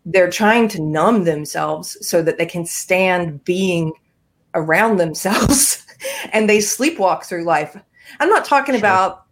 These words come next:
Speaker 1: intermittent use of any of those things, by the way. I'm talking about people who that, that is what, that is their God. Um, are these,
Speaker 2: Yep.
Speaker 1: are these different vices and these things that help them, help them kind of sleepwalk through life because they are deeply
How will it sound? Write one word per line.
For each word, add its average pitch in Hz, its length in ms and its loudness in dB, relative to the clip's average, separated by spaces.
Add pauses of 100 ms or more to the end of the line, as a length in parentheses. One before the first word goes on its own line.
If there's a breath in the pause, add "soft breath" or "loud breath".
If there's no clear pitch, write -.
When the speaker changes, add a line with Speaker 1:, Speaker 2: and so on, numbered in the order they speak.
(300)
Speaker 1:
intermittent 214 440 0
use 190 260 -8
of 160 120 -10
any 180 220 -6
of 165 80 -8
those 156 220 -8
things, 147 320 -10
by 143 140 -8
the 135 80 -8
way. 127 280 -14
I'm 233 120 -4
talking 262 260 -2
about 208 220 -2
people 170 360 -2
who 156 300 -6 (160)
that, 165 320 0 (160)
that 180 240 2
is 156 340 -2
what, 165 300 0
that 185 140 2
is 180 100 -6
their 151 160 -6
God. 147 600 2 (720)
Um, 156 520 -4 (640)
are 170 160 -2
these, 151 300 -6
Speaker 2:
Yep. - 80 -16
Speaker 1:
are 165 100 -2
these 147 320 -6 (160)
different 165 340 -4
vices 156 520 -2
and 147 120 -4
these 147 240 -6
things 156 280 0
that 143 120 -2
help - 280 -2
them, 151 280 -2 (440 loud breath)
help 196 260 -2
them 165 280 2
kind 165 240 -2
of - 40 0
sleepwalk 170 580 0
through 160 220 -6
life 143 460 -2
because 208 320 0
they 233 260 2
are 240 380 2
deeply 240 680 -2